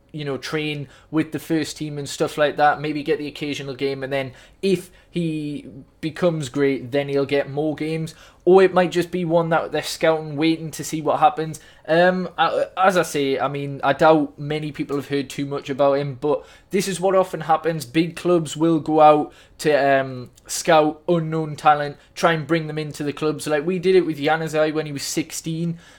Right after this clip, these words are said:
We brought him into the club, and then no one heard of him until two, three years, um, when he'd been playing with the club, and then he came through the under twenty-one. So we'll see what happens with it.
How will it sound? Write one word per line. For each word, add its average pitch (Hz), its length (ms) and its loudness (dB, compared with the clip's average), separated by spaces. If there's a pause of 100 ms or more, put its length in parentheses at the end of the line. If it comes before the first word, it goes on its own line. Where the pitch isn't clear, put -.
We 165 200 0
brought 156 220 2
him 160 60 -6
into 156 160 -6
the 151 80 -6
club, 160 300 -2
and 147 100 -4
then 147 140 -6
no 147 80 -6
one 147 200 -6
heard 147 180 -6
of 135 100 -10
him 143 140 -6
until 135 340 -4
two, 135 260 -6
three 135 260 -4
years, 135 400 -2 (320)
um, 131 460 2
when 135 140 -4
he'd 131 220 -8
been 131 180 -8
playing 139 260 -8
with 135 120 -4
the 135 80 -2
club, 131 320 -2
and 127 80 -6
then 123 100 -4
he 123 80 -6
came 127 300 -8
through 127 220 -6
the 123 120 -4
under 123 140 -8
twenty-one. 127 420 -8
So - 120 -8
we'll 147 100 -8
see 214 160 -6
what 196 140 4
happens 185 340 4
with 185 100 4
it. 196 160 2